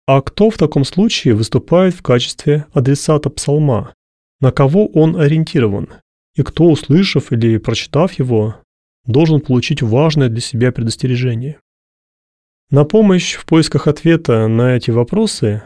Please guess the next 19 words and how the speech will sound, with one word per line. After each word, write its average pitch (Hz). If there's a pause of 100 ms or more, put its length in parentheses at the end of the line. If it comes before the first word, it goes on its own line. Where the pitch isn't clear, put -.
(140)
приходят 175
святоотеческие 127
толкования. 110 (600)
В -
частности, 160
святитель 135
Афанасий 135
Великий 139
вспоминает 139
одного 117
из 147
иудейских 120
старейшин, 127 (480)
того, 143
кто -
не 147
поддержал 127
решение 120
Синедриона, 120